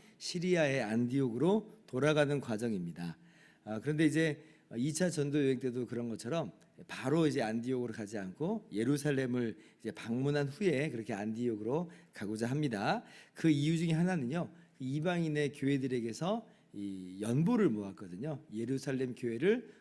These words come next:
돕자로-, 돕자라고 하는 그 연보를 모은 게 있어요. 그래서 그걸 가지고 이제 예루살렘 교회에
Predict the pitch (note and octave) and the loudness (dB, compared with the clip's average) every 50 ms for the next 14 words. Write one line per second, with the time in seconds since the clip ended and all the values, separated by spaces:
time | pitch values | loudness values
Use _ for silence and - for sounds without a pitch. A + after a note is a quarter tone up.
0 | _ _ - B2 A2+ - - D3 C3+ B2+ C3 B2 A#2 - - - A#2 A2 - C#3+ | _ _ -12 -12 -10 -6 -4 -4 -4 -2 -4 -6 -6 -8 -10 -12 -12 -6 -2 -2
1 | C3+ B2+ A#2 G#2+ G#2+ G#2+ B2+ B2+ A#2+ A2+ A2 B2+ E3 E3+ E3+ - A#2+ G#2+ G#2 A2 | 0 0 0 -2 -2 -2 -4 -4 -2 -2 -2 -2 -2 -2 -4 -2 -4 -2 -2 -2
2 | B2 C#3+ C#3+ E3+ E3+ E3 D#3 B2+ A2+ B2 C#3 E3 F3 E3+ D#3+ B2 G#2+ G#2 - F#2 | -2 0 2 4 4 4 4 2 2 2 4 4 4 4 4 4 2 0 -4 -6
3 | F#2+ A2+ B2 A#2+ - - C3+ A#2+ - A#2 A2 C#3 F#3 - - - - - _ _ | -6 -6 -8 -8 -8 -8 -8 -6 -6 -4 -4 -4 -6 -6 -10 -16 -20 -20 _ _
4 | - C#3 D3 F3+ F#3 F3+ D#3+ D3 C3 C3+ B2+ C3 B2+ A#2 B2+ A#2+ A2+ A2+ A#2+ C#3 | -4 0 2 4 4 4 4 2 2 0 -2 -2 -2 -2 -2 -2 -2 0 -2 -2
5 | C3+ - C#3+ C3 B2+ B2 G#2+ - A2 G2+ G#2+ C3+ F3 G#3 G#3 | 0 0 2 2 0 0 -2 -2 -2 0 0 0 0 -2 -4